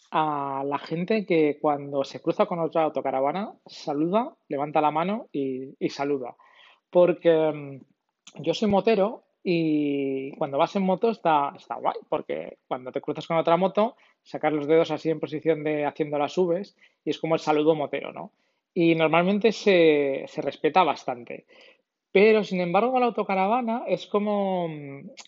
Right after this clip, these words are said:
te encuentras con gente que sí y con gente que no hace, no hace ni caso. Entonces, estás ahí como un poco de saludo, no saludo, saludo, no saludo.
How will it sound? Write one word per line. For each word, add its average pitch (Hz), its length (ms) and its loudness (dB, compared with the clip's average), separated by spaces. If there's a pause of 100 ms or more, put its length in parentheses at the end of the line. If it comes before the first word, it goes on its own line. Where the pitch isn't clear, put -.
(100)
te 170 80 2
encuentras 180 260 2
con 214 120 2
gente 214 260 0
que 214 100 2
sí 277 440 -4
y 170 100 -8
con 160 160 0
gente 175 320 -2
que 185 180 4
no 156 100 -2
hace, 147 420 -2
no 139 80 -4
hace 147 160 -6
ni 135 100 -12
caso. 156 360 -10 (280)
Entonces, 170 560 0
estás 175 220 -2
ahí 190 120 6
como 190 140 4
un 185 80 2
poco 170 180 2
de 170 60 4
saludo, 240 380 2
no 202 100 0
saludo, 160 340 0
saludo, 208 320 4
no 214 100 2
saludo. 143 440 -2